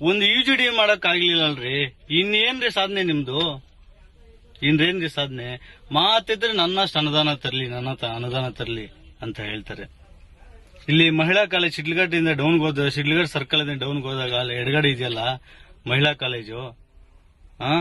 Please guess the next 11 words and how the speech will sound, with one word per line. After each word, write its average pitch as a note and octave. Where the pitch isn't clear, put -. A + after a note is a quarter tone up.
ಅದು D#3+
ಮೂರು, F3+
ಮೂರು F3
ವರ್ಷದಿಂದ, F3+
ನಾಲ್ಕು D#3
ವರ್ಷದಿಂದ D3+
ಪಾಳು D3+
ಬಿದ್ದಿತ್ತಲ್ರಿ, C3
ಪಾಳು F#3+
ಬಿದ್ದಿತ್ತು. F#3
ಅದು C3+